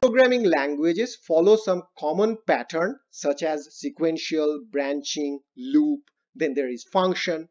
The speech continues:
et cetera. Also, all the programming language have some common constructs or building blocks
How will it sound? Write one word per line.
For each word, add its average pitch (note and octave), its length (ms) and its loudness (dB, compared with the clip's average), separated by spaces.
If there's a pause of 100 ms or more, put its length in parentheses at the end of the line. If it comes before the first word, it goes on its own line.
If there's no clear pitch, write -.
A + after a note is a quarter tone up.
(120)
et D#3+ 140 -6
cetera. B2 380 -10 (920)
Also, A3 560 6 (340)
all B3 300 6
the E4 160 2
programming A3 800 4
language D3+ 540 0 (100)
have G3 140 -2
some C#4+ 220 -4 (120)
common A3+ 380 2 (120)
constructs E3 760 -4
or G#4+ 140 0
building F3 540 0
blocks D3 640 -4